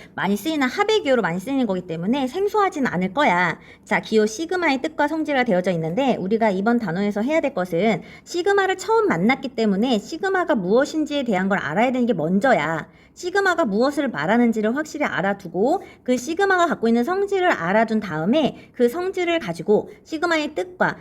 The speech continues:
시그마의 뜻은 정의지, 시그마의 정의와 성질을 가지고 문제를 푸는 게 되겠죠. 그지?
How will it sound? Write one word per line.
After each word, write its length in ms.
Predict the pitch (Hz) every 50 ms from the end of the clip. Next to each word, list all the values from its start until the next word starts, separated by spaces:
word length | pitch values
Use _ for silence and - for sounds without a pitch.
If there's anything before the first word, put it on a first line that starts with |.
| - -
시그마의 360 | - - 339 381 370 339 330
뜻은 240 | 339 349 339 330 247
정의지, 960 | 233 214 202 214 220 - - 180 196 208 202 202 156 180 233 294 381 - - -
시그마의 420 | - 330 330 330 339 320 302 277 269
정의와 640 | - 180 165 180 196 185 165 196 247 294 320 330
성질을 440 | 330 349 349 339 311 302 285 277 285
가지고 540 | 190 190 156 - 165 - - 311 359 392 302
문제를 500 | 196 180 185 180 185 180 175 220 254 240
푸는 240 | 311 320 320 302 240
게 300 | 240 254 294 330 330 320
되겠죠. 680 | - 214 180 208 185 - 160 151 180 196 156 - - - - - _ _ _ _ -
그지? 400 | 196 185 - 185 226 311 359